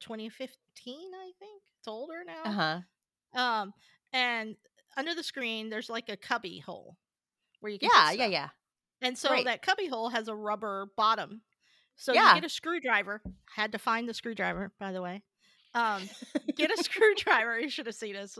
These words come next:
Speaker 1: It was hilarious. So, um, get a screwdriver, pull up that rubber thing, and inside of that, underneath that rubber thing in, in this space, um, you're gonna learn so much from listening to this, I'm sure.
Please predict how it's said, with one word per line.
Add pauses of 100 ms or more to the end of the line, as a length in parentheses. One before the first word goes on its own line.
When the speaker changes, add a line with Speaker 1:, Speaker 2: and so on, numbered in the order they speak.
(140)
Speaker 1:
It
was
hilarious. (240)
So, (220)
um, (140)
get
a
screwdriver, (680)
pull
up
that
rubber
thing, (300)
and
inside
of
that, (180)
underneath
that
rubber
thing (100)
in, (1080)
in
this
space, (400)
um, (480)
you're
gonna
learn
so
much
from
listening
to
this,
I'm
sure.